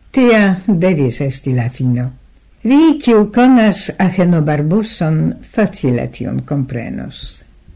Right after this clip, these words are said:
Tigellinus venkis min, aŭ pli ĝuste ne. Miaj venkoj venis nur al la fino.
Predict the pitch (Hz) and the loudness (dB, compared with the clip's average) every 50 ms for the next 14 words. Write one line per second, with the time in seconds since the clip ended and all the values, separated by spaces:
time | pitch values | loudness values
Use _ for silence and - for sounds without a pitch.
0 | - - - - 202 233 226 202 226 226 247 247 262 269 285 294 269 262 240 - | -20 -18 -6 -2 0 2 4 4 4 4 6 6 6 6 6 6 4 4 2 0
1 | - 160 165 247 277 269 - - - 113 104 - - - - 127 131 117 - - | -2 0 2 4 4 2 2 0 -4 -8 -8 -8 -8 -6 -4 -4 -4 -4 -6 -6
2 | - - - - - - - 226 247 233 240 220 233 220 220 247 240 - - 233 | -8 -8 -8 -10 -6 0 2 2 2 2 2 2 2 2 2 0 -2 0 0 2
3 | 233 226 214 156 127 - - - - _ _ _ _ _ _ _ _ _ - - | 2 4 2 2 0 -2 -6 -10 -14 _ _ _ _ _ _ _ _ _ -2 2
4 | 175 196 208 202 190 180 185 185 185 180 175 202 247 269 240 180 - - - 117 | 4 4 6 6 6 4 4 4 4 2 2 2 4 4 2 2 0 -4 -4 -4
5 | 123 131 110 - 147 165 180 180 160 151 151 139 127 131 - - 143 127 143 135 | -4 -4 -4 -4 0 2 2 4 4 2 2 0 -2 -4 -4 -4 -4 -4 -4 -4
6 | - - 131 139 139 147 143 135 - - - 127 117 127 127 135 | -4 -4 -2 -2 -2 -4 -6 -8 -8 -6 -4 -2 -2 -2 -4 -6